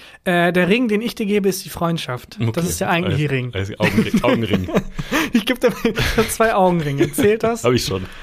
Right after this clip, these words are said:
Speaker 1: Äh, das ist so ein bisschen wie Love is Blind. Da gibt's gerade die zweite Staffel, wo
Speaker 2: Ja.
Speaker 1: die sich, ähm, nicht sehen dürfen, die Menschen,
Speaker 2: Mhm.
Speaker 1: und dann entscheiden müssen, nur anhand der Gespräche, die geführt haben, ohne sich zu sehen,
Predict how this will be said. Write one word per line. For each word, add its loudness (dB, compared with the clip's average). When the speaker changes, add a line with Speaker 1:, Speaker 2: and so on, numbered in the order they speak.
Speaker 1:
Äh, 4
das 2
ist 2
so 4
ein 6
bisschen 2
wie 2
Love 4
is 0
Blind. 2
Da 2
gibt's -6
gerade 0
die -8
zweite 0
Staffel, 0
wo 0
Speaker 2:
Ja. 2
Speaker 1:
die 2
sich, -4
ähm, -2
nicht 4
sehen 4
dürfen, 2
die -2
Menschen, -4
Speaker 2:
Mhm. 0
Speaker 1:
und 2
dann 2
entscheiden 2
müssen, 0
nur 2
anhand 0
der 0
Gespräche, -2
die -2
geführt -2
haben, -2
ohne 2
sich -2
zu -6
sehen, -2